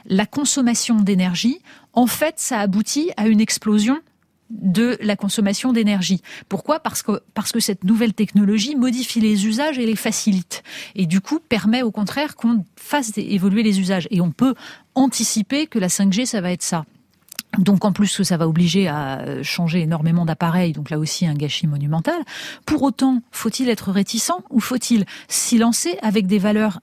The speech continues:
et des conceptions qui sont les nôtres ? Et là, on en arrive à la question qui pour moi est cruciale,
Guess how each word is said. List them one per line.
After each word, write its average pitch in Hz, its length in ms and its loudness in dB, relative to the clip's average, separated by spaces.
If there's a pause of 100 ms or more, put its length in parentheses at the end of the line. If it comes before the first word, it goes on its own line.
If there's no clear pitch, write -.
et 214 120 2
des 170 120 2
conceptions 214 560 0
qui 185 140 -4
sont - 180 -4
les 165 140 2
nôtres ? 311 260 0 (300)
Et 185 160 4
là, 285 260 2 (300)
on 208 160 4
en 190 120 2
arrive 226 320 0
à 214 80 0
la 160 100 -2
question 190 500 0
qui - 160 -18
pour 233 220 0
moi 214 320 4
est 165 100 -6
cruciale, 285 480 -2